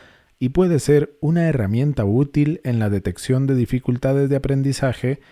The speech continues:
de acuerdo con la teoría pas, citada en este documento. Por lo tanto, se concluye que,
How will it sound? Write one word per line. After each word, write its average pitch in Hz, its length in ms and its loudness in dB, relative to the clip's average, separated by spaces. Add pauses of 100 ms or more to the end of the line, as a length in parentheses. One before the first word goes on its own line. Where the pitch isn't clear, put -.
(180)
de 156 80 0
acuerdo 143 460 4
con 123 160 2
la 92 160 0
teoría 98 480 0
pas, 117 400 -4 (340)
citada 123 580 0
en 82 120 -2
este 110 320 -2
documento. 92 720 -2 (720)
Por 82 200 -4
lo 113 140 0
tanto, 117 480 -2 (240)
se 147 200 -2
concluye 165 520 2
que, 117 320 0